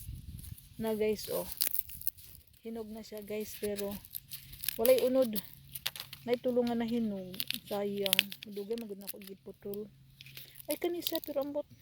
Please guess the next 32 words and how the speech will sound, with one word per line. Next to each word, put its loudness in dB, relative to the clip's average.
di -6
man 0
gyapon -4
ni -2
mahinog. -6
So, 2
guys, 4
so, -4
wala -2
na 0
diha 2
ang 2
kamunggay. -4
Dira -6
pod, -10
oh. -8
Nahawan-hawan -2
na, -4
guys. -2
Diha 0
na -2
lang -2
dapita -6
katong -6
daghang -6
bunga -4
diha -6
akong -6
giputol. -4
Nahawan-hawan -4
na, -4
guys. -8